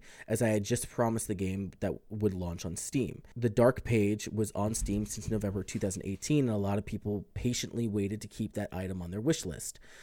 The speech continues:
So I thought it was a bad idea to disappoint all those people and prove the world that my announcements mean nothing. Epic made it clear that they reached out to me with an exclusivity deal.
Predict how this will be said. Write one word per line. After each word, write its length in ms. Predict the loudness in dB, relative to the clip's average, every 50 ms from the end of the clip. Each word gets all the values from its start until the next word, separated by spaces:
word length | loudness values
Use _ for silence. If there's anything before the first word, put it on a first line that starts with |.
| -20 -20 -20 -20 -18 -4
So 420 | 2 6 8 8 8 8 6 4 4
I 120 | 4 6 8
thought 160 | 10 12 12
it 20 |
was 100 | 12 12 12
a 40 | 12
bad 160 | 12 12 12
idea 580 | 12 12 10 8 8 6 6 6 4 0 -2 -2 -4
to 80 | -2
disappoint 540 | 0 0 0 0 0 0 4 6 6 6 4 2
all 140 | 0 0 0
those 200 | 0 -2 -2 -2
people 320 | -4 -4 -4 -2 -2 -4
and 120 | -4 -4
prove 220 | 0 0 0 4 4
the 80 | 2
world 240 | 4 4 2 0 0
that 80 | 0 0
my 140 | 0 0 0
announcements 640 | 0 0 -2 -2 -2 -4 -6 -6 -8 -8 -8 -6
mean 220 | -6 -4 0 2
nothing. 380 | 4 4 4 4 0 -8 -8 -10 -16 -20 _ -10 -2
Epic 320 | -2 0 2 2 0 2 2
made 140 | 0 0
it 100 | 0 -2
clear 560 | -4 2 4 6 10 10 10 10 8 6 2 -2 -6 -18 -20 -20 -20 -10 -4
that 100 | 0 4
they 160 | 6 6 6
reached 320 | 6 6 2 2 2 4 4
out 160 | 4 4 4
to 80 | 2 0
me 120 | 0 0
with 140 | 0 0 0
an 60 | -2 -4
exclusivity 680 | -4 -6 -6 -2 -2 -2 0 0 -2 0 0 -2 -4
deal. 360 | -2 -4 -4 -4 -4 -6 -10